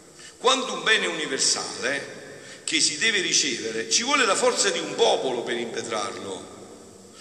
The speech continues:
Quando invece è individuale o locale,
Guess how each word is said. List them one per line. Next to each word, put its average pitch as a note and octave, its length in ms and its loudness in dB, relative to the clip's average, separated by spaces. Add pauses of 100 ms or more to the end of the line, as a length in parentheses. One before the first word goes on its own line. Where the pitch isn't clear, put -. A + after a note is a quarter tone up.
(120)
Quando B3 300 2
invece G3+ 400 2
è F3+ 40 2
individuale F3 760 2
o G3+ 240 4
locale, D#3+ 960 2